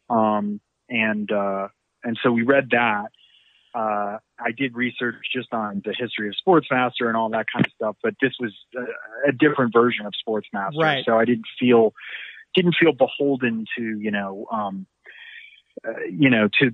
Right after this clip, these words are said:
Speaker 1: to the re-, there are certain things where, like, you gotta get it right. But this was, uh, this was Jeff Johns' version of Sportsmaster, and it was different than the other versions of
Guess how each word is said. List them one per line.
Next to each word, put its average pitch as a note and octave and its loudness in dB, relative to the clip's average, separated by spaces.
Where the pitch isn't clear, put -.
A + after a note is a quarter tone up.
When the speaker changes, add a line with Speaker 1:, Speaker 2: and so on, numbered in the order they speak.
Speaker 1:
to D3 4
the B2+ 4
re-, B2+ 0
there D#3+ 6
are E3 0
certain E3+ 2
things C3+ -4
where, A2+ 0
like, G#2+ -2
you B2 -6
gotta A2+ -2
get G#2+ -8
it A2+ -10
right. A2+ -10
But C#3+ -12
this C3 -8
was, A#2+ -8
uh, A2 -2
this C3+ -10
was C3 -6
Jeff A2+ 0
Johns' A2+ -2
version G#2 -2
of G2+ -8
Sportsmaster, G2+ -4
and G2+ -4
it G#2 -8
was G#2 -8
different - -4
than G#2+ 4
the G#2+ 4
other G#2 4
versions G#2 0
of G2 -6